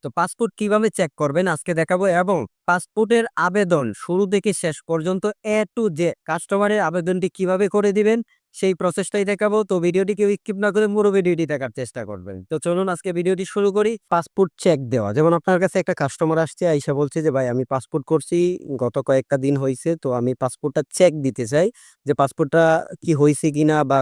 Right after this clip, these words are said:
কত গাইছে।" সেই পাসপোর্ট চেক কিভাবে করবেন? প্রথমে একটি ব্রাউজারে আসবেন, আসার পরে আপনারা এখানে লিখবেন, সার্চ অপশনে লিখবেন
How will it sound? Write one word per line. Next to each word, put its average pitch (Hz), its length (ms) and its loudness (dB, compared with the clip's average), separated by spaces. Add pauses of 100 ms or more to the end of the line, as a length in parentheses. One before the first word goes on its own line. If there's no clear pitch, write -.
কত 139 200 0
গাইছে।" 131 340 -2 (340)
সেই 180 300 2 (100)
পাসপোর্ট 175 480 0 (140)
চেক 165 200 2 (160)
কিভাবে 180 380 6
করবেন? 127 420 2 (460)
প্রথমে 165 300 2
একটি 190 160 -2
ব্রাউজারে 135 420 2
আসবেন, 104 320 -4
আসার 160 280 -4
পরে 175 260 2 (180)
আপনারা 147 340 -4
এখানে 151 300 -2
লিখবেন, 143 460 -2
সার্চ 151 340 -2
অপশনে 180 380 2
লিখবেন 139 420 2